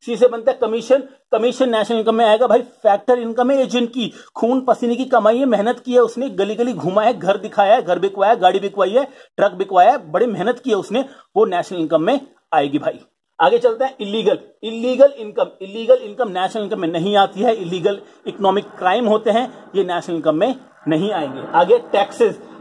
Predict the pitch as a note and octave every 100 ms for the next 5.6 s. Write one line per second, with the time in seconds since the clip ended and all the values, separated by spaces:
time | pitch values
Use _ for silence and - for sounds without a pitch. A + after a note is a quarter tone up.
0 | - - A#3 A#3+ - C4+ C4 A3 B3+ A3
1 | G3 F#3+ G#3 G3 G#3 G3 F3 G#3 A3 G#3
2 | A3 A3 - A3+ A3+ G#3+ A#3 A3+ G3 G3+
3 | G3 - C#3+ D3+ G3 E3+ E3+ F#3+ G3 C#4+
4 | - - A3+ B3+ F4 - A#3 A3+ F#3+ -
5 | G3+ G3 D#3 D3 C3+ B2